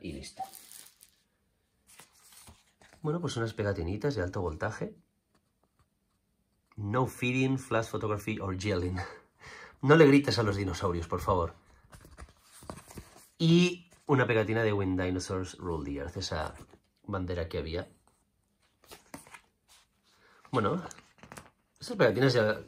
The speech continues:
la verdad es que nunca acabo usándolas. Es como la que te incluyen a veces en algunos videojuegos, en ediciones especiales. Es como, uf, nunca veo nada lo suficientemente chulo como para pegarla.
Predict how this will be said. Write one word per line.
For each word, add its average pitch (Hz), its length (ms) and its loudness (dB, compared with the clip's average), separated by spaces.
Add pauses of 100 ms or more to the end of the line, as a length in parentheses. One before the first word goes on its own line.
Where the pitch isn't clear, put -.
(140)
la 117 100 -2
verdad 107 160 2
es - 80 -6
que 135 80 0
nunca 117 200 -2
acabo 110 200 2
usándolas. 92 380 -4
Es 110 60 -6
como 120 140 -4
la 107 120 0
que 107 60 -8
te 104 100 -4
incluyen 107 280 -2
a 107 60 0
veces 104 300 -4
en 98 80 -6
algunos 90 720 -6
videojuegos, 92 720 -6 (400)
en 107 100 -4
ediciones 92 380 -4
especiales. 98 420 -6
Es 98 100 -10
como, - 180 -8
uf, - 260 -14 (240)
nunca 120 300 2
veo 131 240 6
nada 127 240 4
lo 117 100 0
suficientemente 113 840 -2
chulo 117 200 -2
como 107 160 0
para 87 200 -2
pegarla. 101 380 -2